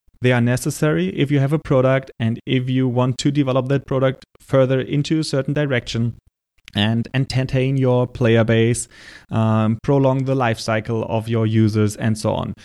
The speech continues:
You need those kind of, uh, of kind of strategies, and I think Magic is the best <laughs> example out there because they managed to, um, yeah,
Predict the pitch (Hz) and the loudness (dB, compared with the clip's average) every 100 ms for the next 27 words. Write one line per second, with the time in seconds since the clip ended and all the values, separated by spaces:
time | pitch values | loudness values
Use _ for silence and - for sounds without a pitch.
0 | - - - 135 160 160 165 156 139 143 | -20 -12 0 4 8 8 6 4 2 4
1 | 143 - 131 135 135 131 127 - - 127 | 2 -2 -4 -2 2 2 2 -2 0 2
2 | 123 - - 135 - 151 - 165 233 208 | 2 0 -10 -6 -2 -2 -2 -2 -2 -2
3 | 110 101 113 120 120 - 156 147 - - | -4 -2 0 2 0 2 2 0 -10 -16
4 | - 135 156 160 131 135 131 131 147 143 | -2 0 2 0 0 0 0 0 0 0
5 | 165 - 147 160 156 151 143 165 165 165 | -4 -2 0 0 0 -2 -2 0 0 0
6 | 151 - 143 139 127 135 135 135 - - | -2 0 0 0 0 0 2 0 -6 -20
7 | - 139 147 156 147 - - 147 143 139 | -2 2 4 2 0 -4 0 4 6 4
8 | 143 135 127 127 127 127 117 _ 202 160 | 2 2 4 4 4 0 -4 _ -2 -2